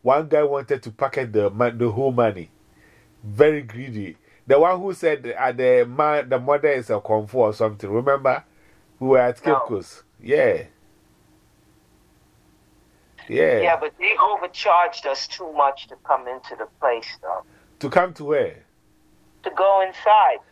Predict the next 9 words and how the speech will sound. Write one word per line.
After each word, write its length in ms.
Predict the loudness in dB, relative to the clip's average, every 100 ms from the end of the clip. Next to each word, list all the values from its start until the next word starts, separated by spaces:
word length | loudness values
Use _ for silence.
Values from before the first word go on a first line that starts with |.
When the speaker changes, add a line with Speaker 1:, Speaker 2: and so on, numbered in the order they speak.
| _
Speaker 2:
to 80 | -20 -12 0
pay. 320 | 2 2 -2 -10 _ _ _ _ _
Speaker 1:
Uh, 480 | 0 2 2 0 -2 -8
to 160 | -14
go 180 | 0 4
into 300 | 4 2 0
the 140 | 2 2
castle? 540 | 0 -2 -6 -10 -10 _ _ _ _ _ _ -6
Speaker 2:
Yeah. 340 | 0 2 2